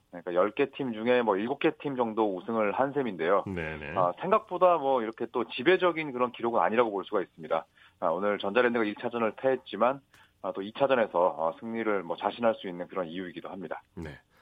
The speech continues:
Speaker 2: 오늘 아주 명승부를 펼쳤죠?
Speaker 1: 네, 일 쿼터 중반에는 뭐 현대모비스가, 아, 주도권을 잡았습니다.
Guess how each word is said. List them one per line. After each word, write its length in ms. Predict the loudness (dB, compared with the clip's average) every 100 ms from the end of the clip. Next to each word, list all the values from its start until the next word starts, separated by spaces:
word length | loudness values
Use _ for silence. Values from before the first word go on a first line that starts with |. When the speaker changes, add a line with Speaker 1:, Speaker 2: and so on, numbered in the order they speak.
| _
Speaker 2:
오늘 160 | -2 0
아주 160 | 0 0
명승부를 560 | 0 0 -2 -2 -2
펼쳤죠? 600 | -2 -4 -6 -4 -6 -6 _ _ _ _ -20 -18 -10 -2
Speaker 1:
네, 100 | -2
일 80 | 2
쿼터 440 | 2 4 4 4
중반에는 840 | 0 -2 2 4 2 0 -4 0
뭐 100 | 0
현대모비스가, 1040 | 2 2 2 2 -2 -2 4 6 6 4 2
아, 60 |
주도권을 460 | 0 -2 2 2 2
잡았습니다. 680 | 2 2 0 -6 0 0